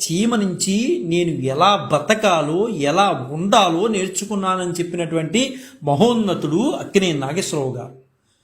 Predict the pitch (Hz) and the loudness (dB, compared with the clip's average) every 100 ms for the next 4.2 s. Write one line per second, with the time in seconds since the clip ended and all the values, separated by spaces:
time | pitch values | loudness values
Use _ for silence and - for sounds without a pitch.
0 | _ _ _ 101 110 127 165 202 214 214 | _ _ _ -12 -6 0 2 2 0 2
1 | 180 180 196 202 170 156 - 196 175 143 | 0 2 2 2 0 -2 -2 -2 -2 -2
2 | 135 113 - - 120 147 175 185 156 143 | -2 -4 -8 -14 -8 -4 -2 0 0 0
3 | 180 233 - - _ _ 139 165 160 - | -2 -4 -8 -18 _ _ -2 0 0 -4
4 | 131 214 | -6 -6